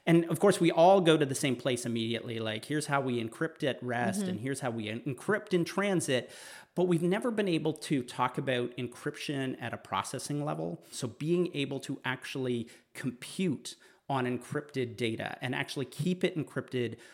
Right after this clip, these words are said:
Speaker 1: while we're working on it is phenomenal for those that are skeptical or challenged by data privacy legislations in any country.
Speaker 2: Mm-hmm. Yeah, and the security has always come up a ton with the telcos. And people ask me, like, "How do you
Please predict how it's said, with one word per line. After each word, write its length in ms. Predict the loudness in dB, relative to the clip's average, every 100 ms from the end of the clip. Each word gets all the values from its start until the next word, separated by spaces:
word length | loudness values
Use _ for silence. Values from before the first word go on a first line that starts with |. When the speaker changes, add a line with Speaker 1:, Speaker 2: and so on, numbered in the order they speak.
| -12
Speaker 1:
while 500 | -6 2 2 4 2
we're 200 | 2 -2
working 420 | -2 -4 -4 -6
on 180 | -4 -4
it 140 | -6 -6
is 400 | -2 0 0 -4 -10
phenomenal 800 | -6 0 2 2 0 -2 -2 -6
for 220 | -6 -4
those 460 | 0 2 2 0 -4
that 260 | -4 -4 -4
are 80 |
skeptical 720 | -8 -6 -8 -8 -6 -4 -4 -2
or 400 | -2 -2 -2 -4 -8 -18 -6
challenged 480 | -2 0 -2 -2
by 80 | -2
data 240 | -2 -2 -2
privacy 500 | -4 -4 -2 -4 -4
legislations 800 | -2 -2 -4 -6 -6 -4 -4 -4
in 260 | -6 -6 -6
any 220 | -4 -4
country. 560 | -4 -6 -6 -6 -8 -4
Speaker 2:
Mm-hmm. 380 | -4 -2 -2 -2 -6 _ _ _ _ _ -2
Yeah, 220 | 2 2
and 120 | 2
the 40 | 0
security 560 | -4 -4 2 2 2
has 140 | 0 0
always 340 | -2 -2 -2
come 200 | -6 -2
up 160 | -2 -4
a 60 | -8
ton 720 | -8 -4 -2 0 0 -2 -4 -6
with 140 | -4 -2
the 80 |
telcos. 680 | 0 0 0 2 2 2 -2 -8
And 100 | -2
people 200 | 2 6
ask 260 | 6 6 4
me, 140 | 2
like, 200 | 2 0 -2
"How 160 | 0
do 60 | 2
you 240 | 2 -2